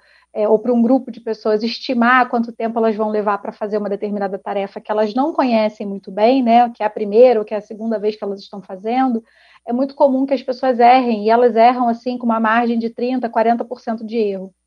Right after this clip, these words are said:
né? Então, eu acho que eu vou fazer aquilo ali em uma semana, mas, na verdade, eu levo quase duas, é, pra fazer aquela tarefa.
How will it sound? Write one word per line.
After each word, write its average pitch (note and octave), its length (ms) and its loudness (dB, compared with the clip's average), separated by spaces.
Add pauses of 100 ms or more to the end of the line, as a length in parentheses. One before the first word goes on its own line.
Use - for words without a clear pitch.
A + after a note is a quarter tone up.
(320)
né? A3+ 100 0
Então, A3+ 240 0
eu A#3 120 4
acho A3 200 2
que - 60 -16
eu A3 60 -2
vou A3 100 -6
fazer G#3+ 480 -2
aquilo G#3 300 -6
ali G#3+ 160 -4
em G#3+ 80 -10
uma A3 160 -6
semana, C4 440 -6
mas, B3+ 140 -8
na A#3 100 -4
verdade, A3+ 380 -4
eu A3+ 60 -2
levo A3 180 -4
quase A3 260 -4
duas, G#3 360 -8 (440)
é, G3 640 -4
pra G#3+ 140 -6
fazer G#3+ 500 2 (160)
aquela G#3 320 -6
tarefa. G#3 640 -6